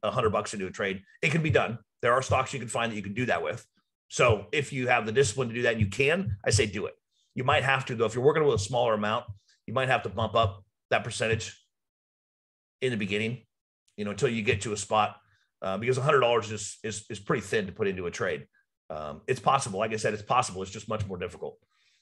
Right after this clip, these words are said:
Um, I mean, with ten thousand dollars, I think that's reasonable. And I know you're just throwing it out as just an example, but, um, I mean, that gives you a thousand dollars in a trade. If you put a thousand dollars into a trade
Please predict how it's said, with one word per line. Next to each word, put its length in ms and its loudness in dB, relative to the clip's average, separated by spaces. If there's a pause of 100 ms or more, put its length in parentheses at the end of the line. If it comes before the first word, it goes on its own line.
(240)
Um, 420 -4 (500)
I 80 2
mean, 200 -2
with 200 -6
ten 140 2
thousand 280 2
dollars, 240 2
I 60 0
think 160 -6
that's 180 -2
reasonable. 460 -2 (220)
And 100 2
I 40 4
know 120 4
you're 100 2
just 160 -4
throwing 200 0
it 60 2
out 280 0
as 120 -2
just 180 -8
an 200 -10
example, 400 -6
but, 200 -6 (380)
um, 340 -2 (300)
I 60 0
mean, 100 2
that 120 6
gives 140 0
you 80 2
a 20 -2
thousand 300 0
dollars 340 -2 (160)
in 80 -2
a 60 -6
trade. 220 -6 (420)
If 80 -4
you 60 -2
put 100 10
a 40 4
thousand 240 6
dollars 200 6
into 160 0
a 40 -2
trade 340 0